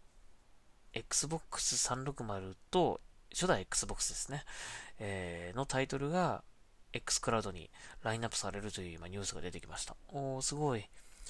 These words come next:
えー、ギアーズスリーとか、ギアーズツー、えー、ピニャータとかね、えー、ギアーズジャッジメント、フェイブル、これフェイブルスリーかな、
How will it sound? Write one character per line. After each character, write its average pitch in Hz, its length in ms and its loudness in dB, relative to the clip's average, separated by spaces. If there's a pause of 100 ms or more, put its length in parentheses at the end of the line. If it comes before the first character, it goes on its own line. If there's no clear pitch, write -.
(300)
え 101 460 0
ー、 107 40 -6
ギ 113 120 6
ア 110 80 10
ー - 20 6
ズ 107 100 2
ス - 140 4
リ 104 120 0
ー 92 40 -6
と 90 100 -4
か、 - 220 -8 (100)
ギ 110 160 2
ア 107 60 6
ー - 40 6
ズ 101 100 -6
ツ - 180 2
ー、 92 140 -4 (640)
え 78 1120 -8
ー、 - 120 -16
ピ 127 120 -2
ニ 113 160 0
ャ 95 100 4
ー - 80 -4
タ - 180 -6 (880)
と - 100 -6
か - 140 -6
ね、 110 180 -8 (440)
え 90 920 -10
ー、 - 60 -12
ギ 110 100 -2
ア 104 80 2
ー 101 40 0
ズ 101 100 -4
ジ 104 100 2
ャ 101 40 2
ッ 98 80 -6
ジ - 140 -2
メ 85 120 -8
ン 82 60 -12 (120)
ト、 - 200 -8 (760)
フ - 180 -2
ェ 107 80 2
イ 98 40 -4
ブ 95 140 -6
ル、 87 300 -8 (680)
こ - 120 -10
れ - 40 -8
フ - 140 -4
ェ - 40 2
イ - 20 -4
ブ 104 80 -6
ル 90 60 -4
ス - 180 2
リ 175 80 2
ー 131 40 -2
か - 120 -4
な、 - 160 -10